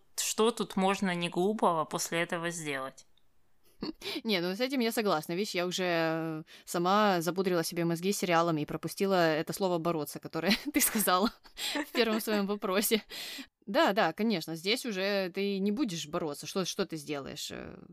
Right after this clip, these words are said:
Speaker 2: скажешь, что Ой, а я теперь выпрыгну из окна, если ты со мной не будешь, и если ты мне не скажешь «да». Э, ну, понятно, что это
Speaker 1: Мгм.
Speaker 2: все будет, э, глупо.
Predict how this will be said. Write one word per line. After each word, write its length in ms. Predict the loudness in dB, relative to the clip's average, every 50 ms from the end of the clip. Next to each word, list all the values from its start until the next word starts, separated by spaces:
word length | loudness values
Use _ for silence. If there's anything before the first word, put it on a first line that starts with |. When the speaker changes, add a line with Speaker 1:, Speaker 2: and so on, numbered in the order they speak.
| -16
Speaker 2:
скажешь, 300 | -8 -4 -2 -2 -2 -2 -4
что 220 | -4 -2 0 2
Ой, 180 | 2 2 2 0 -2
а 80 | -2 0
я 140 | 2 2 2
теперь 220 | 0 0 0 2
выпрыгну 420 | 2 2 2 2 2 4 4 4
из 120 | 4 4 2
окна, 220 | 0 2 2 4
если 260 | 4 4 2 0 -4
ты 120 | -6 -6 -6
со 120 | -6 -4
мной 160 | -4 -2 -2
не 100 | -2 -2
будешь, 400 | -2 -4 -4 -6 -6 -6 -6 -4
и 40 | -4
если 400 | -4 -6 -6 -8 -6 -6 -6 -6
ты 140 | -4 -2 -2
мне 120 | -2 0 0
не 80 | -2 -2
скажешь 360 | -4 -6 -8 -6 -6 -6 -6
«да». 220 | -4 -6 -6 -6 -8 -12 -16 -20 -20 -14 -8 -6
Э, 240 | -4 -4 -2 -2 0
ну, 280 | 2 2 2 2 -2 -8 _ _ -20 -20 -20 -14 -10 -8 -8 -6 -4
понятно, 300 | 0 2 2 2 2 0
что 140 | 0 0 0
это 120 | 0 0
Speaker 1:
Мгм. 20 | 0
Speaker 2:
все 140 | -2 0
будет, 320 | 0 -2 -2 -4 -4 -4 -2
э, 340 | 0 0 0 0 0 -2 -2
глупо. 500 | -2 -2 -2 -2 -2 -2 -4 -4 -8 -8